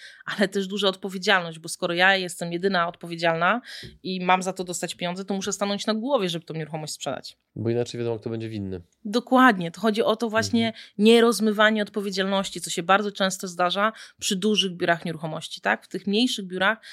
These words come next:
Speaker 1: jest tak, że, no, jest agent z imieniem, nazwiskiem, on ma wyłączność, on za to wszystko odpowiada. I druga rzecz jest też taka, że jest bardzo dużo patologii na rynku pośrednictwa. Patologia polega na tym, że klient-, że agenci nie dostosowują się do obecnych trendów. I teraz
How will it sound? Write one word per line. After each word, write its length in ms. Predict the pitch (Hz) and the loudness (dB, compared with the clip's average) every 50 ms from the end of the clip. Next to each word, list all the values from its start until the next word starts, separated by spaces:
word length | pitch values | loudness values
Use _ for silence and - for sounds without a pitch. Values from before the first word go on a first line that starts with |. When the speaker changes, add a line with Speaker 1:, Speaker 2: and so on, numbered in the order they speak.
| - _ - | -20 _ -6
Speaker 1:
jest 200 | 202 202 - - | -6 -4 0 0
tak, 180 | 196 190 196 | 0 0 0
że, 100 | 180 190 | -4 -6
no, 200 | 196 190 185 185 - - | -4 -4 -4 -6 -6 -2
jest 260 | 185 202 208 202 - | 0 0 0 2 0
agent 360 | 165 185 180 175 170 175 170 | -2 0 0 -2 -2 -4 -6
z 140 | 165 165 - | -10 -10 -6
imieniem, 320 | - 190 196 190 185 180 | -4 -2 -2 -2 -4 -6
nazwiskiem, 600 | 175 170 165 165 170 170 - - - 160 160 165 - _ _ _ _ _ _ | -6 -8 -8 -10 -10 -12 -10 -8 -8 -8 -8 -10 -14 _ _ _ _ _ _
on 160 | 185 190 190 | 0 2 2
ma 120 | 190 180 175 | 2 0 0
wyłączność, 580 | 175 180 180 175 170 - - 170 165 160 - - | -2 -4 -4 -4 -4 -4 -6 -6 -8 -8 -6 -4
on 120 | 185 185 | -4 -2
za 100 | 175 180 | -2 -4
to 120 | 175 - 165 | -6 -6 -8
wszystko 320 | - - - - - 165 | -8 -8 -10 -6 -6 -6
odpowiada. 440 | 147 - - 156 156 - - - 165 _ - - - - - - _ | -6 -6 -8 -8 -8 -8 -8 -10 -12 _ -20 -20 -18 -18 -20 -10 _
I 360 | 190 190 190 190 190 - - - | -2 -2 -2 -2 -4 -6 -8 -10
druga 320 | 175 180 220 240 247 269 | -6 -4 -2 2 4 4
rzecz 160 | 233 214 - - | 2 2 -2 -6
jest 140 | 196 - | -8 -6
też 140 | - 185 - | -6 -6 -4
taka, 300 | - 170 170 - 185 196 | -2 -2 0 0 0 0
że 60 | 190 | 0
jest 140 | 196 185 185 | -4 -4 0
bardzo 240 | 196 214 208 196 196 | 0 0 0 0 -4
dużo 200 | 196 202 202 196 | -8 -8 -8 -6
patologii 580 | - 202 196 - 196 190 185 185 185 170 170 170 | -4 -6 -4 -2 -2 0 0 0 -2 -2 -4 -4
na 120 | 170 165 | -2 -2
rynku 260 | 160 156 156 - _ - | -2 -4 -6 -8 _ -10
pośrednictwa. 640 | 156 156 - - 151 151 147 147 - - - - - | -10 -8 -8 -8 -8 -10 -10 -10 -10 -12 -14 -16 -10
Patologia 500 | - 185 185 - 190 190 196 202 208 196 | -10 -8 -4 -2 -2 -2 0 -2 -2 -2
polega 300 | - 185 180 175 180 175 | -2 -4 -4 -4 -4 -2
na 160 | 175 165 165 | -2 -4 -4
tym, 260 | - 185 170 185 196 - - - - - - - | -6 -8 -8 -8 -10 -12 -16 -18 -18 -20 -12 -8
że 120 | - 185 | -8 -8
klient-, 380 | 180 175 185 185 196 202 202 - - | -6 -6 -4 -2 -2 -2 -2 -2 -4
że 200 | 170 165 180 - | -2 -2 0 0
agenci 420 | - 170 185 196 208 202 - - 185 | -2 0 0 0 0 0 -2 -6 -6
nie 120 | 185 180 | -6 -6
dostosowują 640 | 180 180 - - 180 - - 214 170 175 170 170 170 | -6 -8 -8 -6 -6 -6 -6 -6 -6 -6 -6 -4 -4
się 120 | 165 - - | -6 -6 -4
do 80 | - 156 | -4 -4
obecnych 400 | 156 - 165 - - 151 151 - | -4 -4 -8 -8 -10 -12 -14 -10
trendów. 460 | - - 147 147 151 - _ - _ _ | -6 -6 -6 -6 -6 -10 _ -20 _ _
I 80 | 185 - | -10 -4
teraz 380 | - 185 180 185 - - - | -2 0 0 0 -2 -6 -12